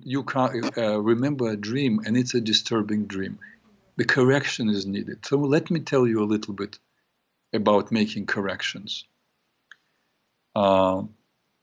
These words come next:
remember, I said that the night dream is a blueprint, and you can go, that is the beautiful part of the dream. You can go inside of the blueprint and make changes.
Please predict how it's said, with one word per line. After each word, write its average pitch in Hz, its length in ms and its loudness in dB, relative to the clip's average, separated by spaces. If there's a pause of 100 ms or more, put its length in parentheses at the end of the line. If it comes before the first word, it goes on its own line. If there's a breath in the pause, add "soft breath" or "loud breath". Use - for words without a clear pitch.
(200)
remember, 120 760 4
I 104 120 -2
said 113 340 0
that 101 140 -6
the 101 120 -10
night 110 280 -2
dream 104 320 -4
is 110 380 2 (140)
a 104 60 -4
blueprint, 113 880 -2 (640)
and 104 200 -6
you 127 100 0
can 135 240 -2
go, 113 220 2
that 175 320 0
is 135 100 0
the 143 80 -2
beautiful 147 600 -4
part 135 340 -4
of 117 100 -4
the 120 80 0
dream. 113 360 0
You 110 100 0
can 110 240 6
go 147 400 6
inside 160 580 2
of 139 140 -4
the 123 80 0
blueprint 135 680 -4
and 127 160 2
make 143 200 0
changes. - 640 2